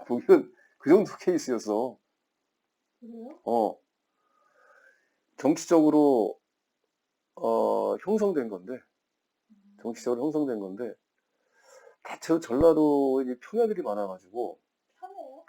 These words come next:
Speaker 1: 평야.
Speaker 2: 평야?
Speaker 1: 어, 호남 평야, 뭐 무슨 평야,
Speaker 2: 음.
Speaker 1: 평야들이 많아가지고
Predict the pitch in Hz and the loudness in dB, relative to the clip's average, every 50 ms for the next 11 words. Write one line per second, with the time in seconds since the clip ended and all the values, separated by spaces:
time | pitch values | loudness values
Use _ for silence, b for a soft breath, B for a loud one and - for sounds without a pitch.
0 | - - 180 175 160 139 98 - - _ _ _ _ _ _ _ _ - 339 349 | -6 -4 -2 -2 0 -2 -2 -4 -10 _ _ _ _ _ _ _ _ -20 -20 -16
1 | 359 349 349 359 392 - 110 101 95 - - 151 147 139 135 131 127 - - 120 | -14 -12 -12 -12 -10 -8 -8 -8 -8 -6 -2 2 4 4 4 2 0 -6 -8 -6
2 | 113 113 113 113 110 107 107 104 101 101 101 98 95 - - - 110 - - 156 | -4 -4 -2 -2 -2 -2 -2 -2 -2 -2 -2 -4 -6 -10 -14 -14 -14 -12 -8 -6
3 | 151 143 131 113 110 110 - - 160 165 156 151 147 131 113 110 117 117 113 110 | -4 -2 -2 -2 -2 -4 -6 -2 0 0 2 2 0 0 0 0 -2 -2 -2 -2
4 | 104 101 104 127 156 143 104 87 - | -4 -6 -6 -6 -4 -4 -4 -4 -8